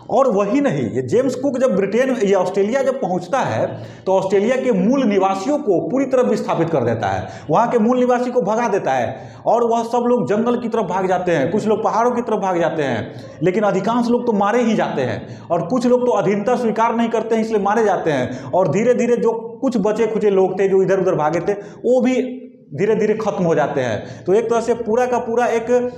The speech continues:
आदमी के वंश को ही खत्म कर देता है ये पूरे के पूरे ब्रिटिशर्स और यूरोपियंस। तो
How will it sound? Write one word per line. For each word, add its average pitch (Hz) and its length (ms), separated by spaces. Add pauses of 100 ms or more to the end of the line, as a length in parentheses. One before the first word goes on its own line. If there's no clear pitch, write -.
(380)
आदमी 190 360
के 240 100
वंश 208 320
को 254 120
ही 254 100
खत्म 220 280
कर 214 160
देता 190 260
है - 500
ये 190 100
पूरे 208 260
के 208 100
पूरे 202 520 (180)
ब्रिटिशर्स 175 640
और 170 280
यूरोपियंस। 180 560 (680)
तो 247 300